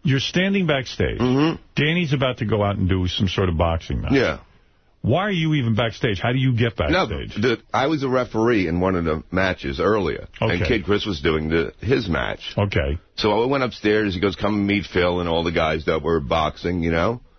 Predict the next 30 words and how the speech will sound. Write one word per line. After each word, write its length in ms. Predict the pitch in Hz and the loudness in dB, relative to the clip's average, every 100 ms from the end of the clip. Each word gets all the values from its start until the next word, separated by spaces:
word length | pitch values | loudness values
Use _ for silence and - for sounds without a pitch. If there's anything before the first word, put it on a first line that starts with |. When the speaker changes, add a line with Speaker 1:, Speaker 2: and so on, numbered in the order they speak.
| _ - | _ -6
Speaker 2:
And, 360 | 87 87 87 82 | -2 -2 -2 -2
uh, 260 | 80 78 - | -2 -2 -4
I'm 140 | 101 | -2
just 180 | 123 - | -2 -2
talking 420 | 104 127 - 107 | 0 0 -2 -4
to 260 | 92 73 76 | -2 0 0
him, 240 | 98 110 - | -2 -4 -4
and 340 | 87 95 98 - | -2 0 -2 0
all 180 | 107 110 | 0 0
of 60 | |
a 40 | 101 | -2
sudden 360 | 123 120 117 | 0 0 0
he's 260 | 98 95 76 | 0 0 0
like, 240 | 82 85 | 0 0
"Fucking 420 | - 90 85 90 90 | 0 -2 0 -2 0
no." 280 | 98 92 80 | 2 2 2
Speaker 1:
What 160 | 156 | 0
does 140 | 202 185 | 2 0
he 80 | |
say 240 | 185 175 147 | 0 0 0
to 40 | |
you 120 | 113 | 0
to 80 | 98 | 0
piss 280 | - 117 - | -2 -2 0
you 120 | 104 | 0
off? 240 | 85 64 - _ | 2 -2 -8 _
Speaker 2:
At 120 | 120 127 | -2 0
the 40 | |
beginning, 480 | 123 113 147 190 196 | 0 0 0 2 2
he, 300 | 147 135 | 2 0